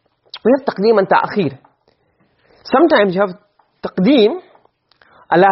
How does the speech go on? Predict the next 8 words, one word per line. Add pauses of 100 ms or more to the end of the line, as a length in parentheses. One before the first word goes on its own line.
niyati
Ta'khir. (1120)
You
have
Taqdeem
ala
niyati
Ta'khir.